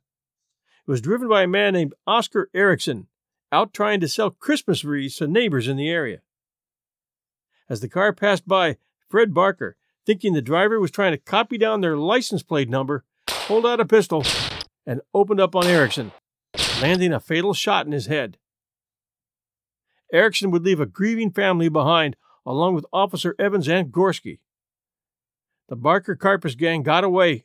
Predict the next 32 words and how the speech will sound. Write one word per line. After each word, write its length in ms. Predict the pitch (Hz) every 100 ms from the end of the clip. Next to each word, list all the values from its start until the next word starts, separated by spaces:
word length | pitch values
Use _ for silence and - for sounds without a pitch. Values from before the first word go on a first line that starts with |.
| -
at 60 |
least 260 | 139 180 180
for 120 | 196
a 80 | 190
while, 500 | 175 185 147 101 85 _ _ _ _ _
and 160 | 117 113
lived 220 | 147 170
to 60 | 196
terrorize 600 | - 196 156 151 151 151
another 320 | 170 160 131
day. 340 | 117 127 95 _ _ _ _ _ _ _ _ _ _ _ _ _ _ _ _ _ _ _ _ _ _ _ _ _ _ _ _ _ _ _ _ _ _ _ -
This 240 | 247 -
robbery 420 | 226 220 185 180
and 240 | 180 220 220
others 360 | 175 180 147
were 60 | 131
planned 400 | - 185 226 226
and 180 | 185 156
led 220 | 196 170
by 180 | 160 160
Alvin, 460 | 160 180 156 131 - _ -
who 100 | 180
had 80 | 151
a 60 |
photographic 560 | 113 202 233 208 202 190
memory 500 | 156 175 135 123 110 _ _ -
and 100 | 139
was 100 | 139
described 580 | 147 - 190 190 196 175
as 280 | 160 143 107
super 400 | - 247 233 208
smart 420 | - 185 185 127